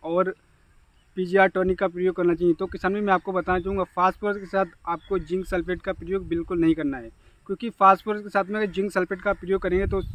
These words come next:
आपकी फसल में आपको उल्टा result भी देखने को मिल सकता है। तो इसके साथ में किसान भाई मैं आपको बताना चाहूँगा कि अगर आप प्रयोग करना चाहते हैं इस समय पर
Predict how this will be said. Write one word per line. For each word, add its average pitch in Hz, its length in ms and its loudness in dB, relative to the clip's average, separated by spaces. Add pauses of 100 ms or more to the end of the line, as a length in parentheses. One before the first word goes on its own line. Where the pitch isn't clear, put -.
(160)
आपकी 185 320 -6
फसल 185 280 -6
में 196 100 0
आपको 180 220 0
उल्टा 185 300 2
result 175 300 0
भी 180 120 2
देखने 165 280 2
को 196 100 2
मिल 180 160 2
सकता - 280 -6
है। - 540 -2
तो 208 120 4
इसके 208 260 0
साथ 196 240 6
में 214 100 -2
किसान 190 240 2
भाई 208 100 0
मैं 208 100 2
आपको 185 180 0
बताना 180 300 0
चाहूँगा 190 220 0
कि 196 120 -2
अगर 185 160 2
आप 190 180 2
प्रयोग 180 280 0
करना 180 200 0
चाहते 160 320 4
हैं - 1200 -8
इस 208 160 -2
समय 202 180 8
पर 175 220 0